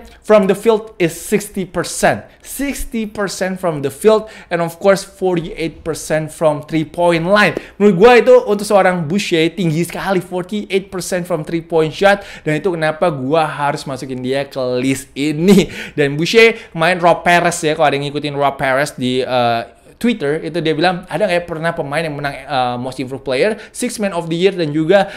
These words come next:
Defensive Player of the Year in the same year?" Katanya Chris Boucher ini punya kesempatan untuk melakukan itu, walaupun gue bilang kayak paling mungkin dia menangnya adalah Six Man of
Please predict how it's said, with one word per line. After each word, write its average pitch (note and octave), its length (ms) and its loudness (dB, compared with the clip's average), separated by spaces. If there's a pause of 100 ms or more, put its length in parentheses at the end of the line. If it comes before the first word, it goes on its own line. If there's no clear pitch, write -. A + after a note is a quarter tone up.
(160)
Defensive G3+ 400 2
Player F3+ 240 0
of E3 160 0
the E3 80 4
Year F3+ 140 4 (260)
in F3+ 160 4
the F3 80 -2
same F#3 320 0
year?" F3 480 4
Katanya F3 400 4
Chris E3+ 160 -4
Boucher D3+ 240 -4
ini E3 160 -6
punya D#3 160 -8
kesempatan C3+ 480 -8
untuk B2 160 -12
melakukan A2+ 320 -8
itu, A2 160 -10
walaupun D#3 400 -6
gue E3+ 80 -4
bilang E3+ 240 -6
kayak F3+ 160 -8
paling C#3 240 -6
mungkin E3+ 320 -6
dia E3+ 80 -6
menangnya C#3+ 400 -8
adalah C3+ 240 -6
Six - 480 -12
Man B2 320 -10
of G#2+ 240 -8